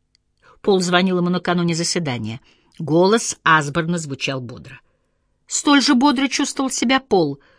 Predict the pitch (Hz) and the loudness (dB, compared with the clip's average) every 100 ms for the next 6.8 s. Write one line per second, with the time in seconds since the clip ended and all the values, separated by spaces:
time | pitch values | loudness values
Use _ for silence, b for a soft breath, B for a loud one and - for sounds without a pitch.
0 | b b b - 208 202 202 196 - 190 | b b b -2 0 2 4 2 4 4
1 | 190 - B - 165 202 190 208 214 - | 2 -2 B -4 4 4 4 2 -2 -4
2 | 285 254 180 - 180 175 165 160 175 165 | -2 0 0 -2 -2 -2 -2 -2 0 2
3 | 190 226 180 131 127 131 139 _ _ _ | 2 0 0 -4 -6 -10 -12 _ _ _
4 | _ _ _ _ _ _ _ 226 - 226 | _ _ _ _ _ _ _ -4 0 -2
5 | - 233 214 214 208 196 196 190 190 196 | 2 2 2 0 0 0 -2 -2 -4 -2
6 | 196 - 190 185 196 302 269 | -2 -2 -2 0 0 0 0